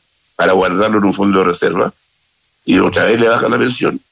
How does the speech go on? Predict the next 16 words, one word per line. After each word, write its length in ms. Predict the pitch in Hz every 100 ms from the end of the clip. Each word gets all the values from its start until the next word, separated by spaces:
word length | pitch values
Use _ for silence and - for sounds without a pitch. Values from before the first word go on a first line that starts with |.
| _ _ _ _ _ _ _ _ _ _ -
Y 80 | 131
finalmente 540 | 131 151 151 151 -
lo 80 | 123
que 60 | 110
estábamos 340 | - 117 120
conversando 340 | 101 95 101 107
al 60 |
principio, 500 | - 101 110 98 - - _ _ _ -
esta 300 | 135 - 135
obligatoriedad 960 | 120 117 104 92 92 90 123 107 71 -
de 160 | - 95
que 60 | 92
el 100 | 85 _
pensionado 720 | 107 92 - 92 117 117 85 -
de 180 | 90 90
su 460 | - - 233 240